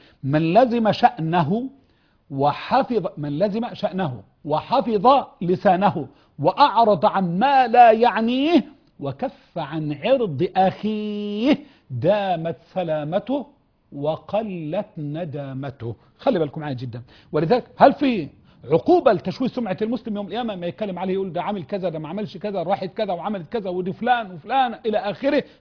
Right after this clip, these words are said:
نعم. قال أبو الدرداء رضي الله عنه وأرضاه: "أيما رجل أشاع على رجل مسلم بكلمة وهو منها بريء يشينه بها في الدنيا"، شوفوا معايا، "كان حقاً على الله، كان حقاً على الله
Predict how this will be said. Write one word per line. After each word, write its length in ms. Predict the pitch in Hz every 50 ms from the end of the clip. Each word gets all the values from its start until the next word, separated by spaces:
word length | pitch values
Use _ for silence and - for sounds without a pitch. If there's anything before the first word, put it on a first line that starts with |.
| _
نعم. 380 | 104 117 139 185 240 269 220 143 - - _ _ _ _ _
قال 300 | - 226 277 359 359 320
أبو 220 | 269 240 254 233 214
الدرداء 540 | 160 131 170 147 127 107 165 139 123 - - - - - - _ _ _ _ -
رضي 240 | 196 202 175 180 165
الله 260 | 156 170 147 135 175
عنه 180 | 170 180 143 139
وأرضاه: 320 | 127 127 117 127 127 - - - - - - _ _ -
"أيما 520 | 277 330 320 269 233 220 208 196 175 160 151
رجل 480 | 175 233 233 190 254 226 175 123 95 104 - _ _ -
أشاع 280 | 175 175 170 - 262 277
على 220 | 240 170 180 175
رجل 300 | 165 196 220 214 180 151
مسلم 600 | 151 165 180 - _ 226 226 220 202 170 151 135
بكلمة 800 | 143 156 147 151 - 202 214 202 160 139 139 135 151 175 147 - - - _ _ _ _
وهو 180 | 151 143 151 156
منها 380 | 175 233 240 190 175 196 170
بريء 420 | 160 147 156 156 185 214 226 202 - -
يشينه 600 | 147 143 139 - - 277 269 220 170 151 139 147
بها 380 | 139 175 214 170 175 139 123 - _ _ _
في 140 | _ - 208
الدنيا"، 1000 | 165 127 127 170 254 294 302 302 294 294 302 302 294 285 285 285 277 262 - - _ _ _
شوفوا 280 | - - 214 - - 165
معايا، 320 | 165 202 240 277 294 233 - - - _ _ _
"كان 200 | - 180 160 165
حقاً 320 | - - 226 - - 185 165 151 -
على 260 | - 165 180 190 185 170
الله، 480 | 160 143 151 185 208 240 294 302 240 - - _ _
كان 220 | - 175 165 156 143
حقاً 460 | - 233 233 - _ - 151 131 123 - _ -
على 180 | 156 175 180 160
الله 300 | 147 156 190 208 196